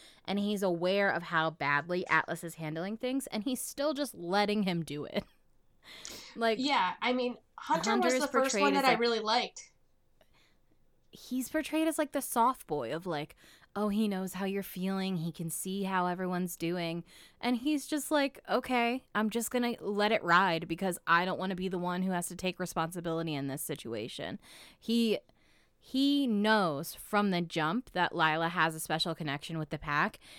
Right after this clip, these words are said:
Speaker 1: and he just never wants to upset the balance. He takes a back seat. He lets the pack run all over her. He never advocates for her. He doesn't speak his mind. He doesn't stand up to Atlas.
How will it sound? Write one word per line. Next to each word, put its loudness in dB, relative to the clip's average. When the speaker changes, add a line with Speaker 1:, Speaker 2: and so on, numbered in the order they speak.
Speaker 1:
and 4
he -4
just 2
never 2
wants 0
to -4
upset -2
the -6
balance. -4
He -4
takes -4
a -2
back 0
seat. -8
He -8
lets -6
the -8
pack 0
run -2
all 2
over -2
her. -2
He -2
never 2
advocates 0
for -4
her. -2
He -8
doesn't -2
speak -10
his -4
mind. 0
He -12
doesn't -2
stand -2
up -2
to -4
Atlas. -2